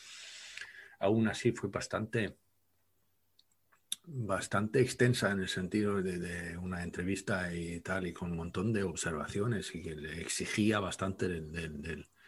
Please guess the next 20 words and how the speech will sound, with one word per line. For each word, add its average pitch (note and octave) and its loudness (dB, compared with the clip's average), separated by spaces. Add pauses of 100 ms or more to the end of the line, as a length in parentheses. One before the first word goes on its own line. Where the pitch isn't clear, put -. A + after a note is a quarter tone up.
(380)
del D#2+ -4
propietario, E2+ -2
pero D#2+ -4 (460)
llegaron, A2 4
llegaron G#2 4
a C3+ 4
la G2 4
conclusión F#2 0
de E2 -4
que E2+ -4 (680)
uno A#2+ 6
de C#3 8
los B2+ 6
estresores A2+ 2
más G2+ 4
grandes F#2 2
que F#2 0
tiene F#2+ 2
un F2 0
perro E2 0